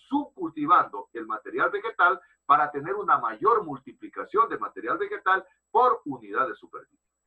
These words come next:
Lógicamente que ese cultivo, ese cultivo generalmente juega un papel fundamental en la inducción, ya sea de callos o ya sea de brotes de novo, los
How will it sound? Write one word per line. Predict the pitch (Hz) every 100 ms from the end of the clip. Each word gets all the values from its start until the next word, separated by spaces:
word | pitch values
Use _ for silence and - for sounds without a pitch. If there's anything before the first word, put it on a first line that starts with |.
| _ _ _
Lógicamente | 85 87 87 143 226 247 294 - -
que | 98 104
ese | - 143
cultivo, | - 330 - 254 151 - _
ese | _ -
cultivo | 254 143 - 151 131 _ _ -
generalmente | 120 127 165 170
juega | 143 - 269 302 220 147
un | 135
papel | 113 - 127 -
fundamental | 104 92 90 90 - 156 107 -
en | 120 113
la | 110
inducción, | - 277 277 254 - - 247 - _ _ _ -
ya | 123 127
sea | 117 107 80
de | 78 -
callos | 147 151 - -
o | 85
ya | 127 131
sea | 117 104
de | 87
brotes | - - 98 87
de | 85
novo, | 214 233 214 - _ _
los | 254 247 294 294